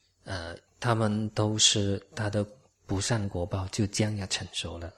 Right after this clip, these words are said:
因为佛陀看到这个，所以佛陀在教导不尽。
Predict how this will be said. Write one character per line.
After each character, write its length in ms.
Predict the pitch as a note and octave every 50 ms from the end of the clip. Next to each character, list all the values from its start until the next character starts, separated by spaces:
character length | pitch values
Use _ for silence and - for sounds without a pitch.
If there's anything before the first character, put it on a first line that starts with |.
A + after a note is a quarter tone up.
| - _ -
因 220 | A#2+ A#2 B2+ B2
为 80 | A2 G#2
佛 220 | G2+ - G2 G2
陀 120 | F#2+ G2+ G2
看 260 | - - - C3 B2+
到 160 | A#2+ B2 A#2+ A2+
这 160 | - - B2+
个， 240 | - - A#2 A2+ G#2+ - _ _ _ _ _ _ _ _ _ _
所 200 | - - - G2
以 40 | G2
佛 220 | - - G2 F#2+
陀 180 | F#2 - F2 E2+
在 140 | - - F#2+
教 240 | - - G2+ G2
导 120 | F#2+ F#2 F2
不 160 | - - E2+
尽。 220 | D#2+ - - F#2